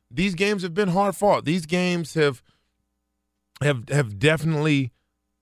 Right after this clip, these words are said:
not been so lopsided. The Celtics won one, one seventeen, one sixteen to ninety-two.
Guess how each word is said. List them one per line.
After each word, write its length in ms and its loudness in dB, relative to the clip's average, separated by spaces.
not 560 2
been 520 2
so 500 0
lopsided. 800 2
The 60 -2
Celtics 480 -2
won 300 0
one, 260 -2
one 280 0
seventeen, 720 -4
one 160 2
sixteen 500 -4
to 80 0
ninety-two. 760 -2